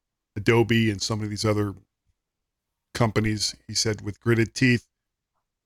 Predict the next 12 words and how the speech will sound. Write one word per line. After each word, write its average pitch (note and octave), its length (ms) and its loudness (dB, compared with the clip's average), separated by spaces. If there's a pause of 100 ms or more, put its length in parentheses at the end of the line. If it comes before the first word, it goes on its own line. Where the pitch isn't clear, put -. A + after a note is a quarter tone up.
(100)
um, G#2 420 0 (920)
have B2+ 260 2
switched - 440 0
to A2+ 280 0
subscription G#2 800 -4
models. G#2+ 580 -2
And G#2+ 280 -6 (140)
you B2+ 100 4
know B2+ 120 4
what? A#2+ 220 2
That's A2 200 -2
fine. G#2+ 420 -2